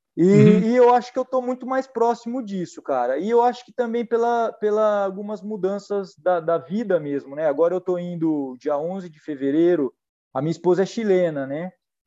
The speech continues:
Speaker 1: A gente tá indo pra mais uma experiência lá no Chile. Normalmente a gente vai pra ficar um mês e tal, agora a gente vai ficar um pouquinho mais, uns três, quatro meses,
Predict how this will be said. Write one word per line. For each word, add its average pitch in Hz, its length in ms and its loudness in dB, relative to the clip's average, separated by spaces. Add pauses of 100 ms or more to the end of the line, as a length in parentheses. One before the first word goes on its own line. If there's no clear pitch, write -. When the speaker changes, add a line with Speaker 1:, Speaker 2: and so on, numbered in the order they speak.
(120)
Speaker 1:
A 127 60 -4
gente 156 260 -4
tá 170 200 0
indo 180 200 -2
pra 165 200 0
mais 165 260 -2
uma 180 100 -6
experiência 160 600 -4
lá 151 240 -2
no 147 140 -12
Chile. 208 360 -10
Normalmente 170 460 -4
a 196 60 -4
gente 196 200 -6
vai 165 220 0
pra 165 100 -6
ficar - 300 -4
um 143 100 -4
mês 143 440 -4
e 131 80 -14
tal, 139 180 -2
agora 147 240 -2
a - 20 -8
gente 160 140 -12
vai 156 100 -6
ficar - 200 -8
um 156 80 -4
pouquinho 156 400 -8
mais, 151 420 -2
uns 143 160 -14
três, 160 340 -4
quatro 147 360 -2
meses, 156 760 -8